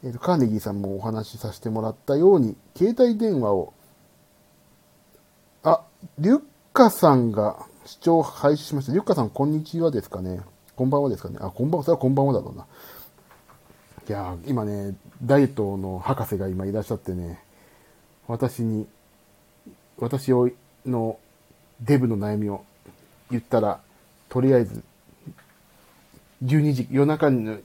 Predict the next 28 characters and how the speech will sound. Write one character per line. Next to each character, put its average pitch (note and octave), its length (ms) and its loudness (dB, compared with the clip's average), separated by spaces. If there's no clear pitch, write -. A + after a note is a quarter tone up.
十、 C#3 320 2
零 D3+ 220 8
時 A#2 80 -2
か A#2 80 -2
ら G2+ 80 0
や G2 60 -2
っ - 20 -20
て - 100 -12
る F#2+ 220 -6
イ C3 100 2
ン C3 40 2
ス C3+ 60 -12
タ C#3 80 4
ラ B2+ 120 6
イ A#2 40 4
ブ G#2 80 -2
を G2+ 40 0
見 G#2 100 -4
て G2+ 100 -6
筋 B2 240 -2
ト B2 80 -2
レ A2+ 80 2
や A#2 60 2
ろ C3+ 140 6
う C3+ 40 4
っ - 20 -20
て G2+ 160 -8
今 F#2 240 -8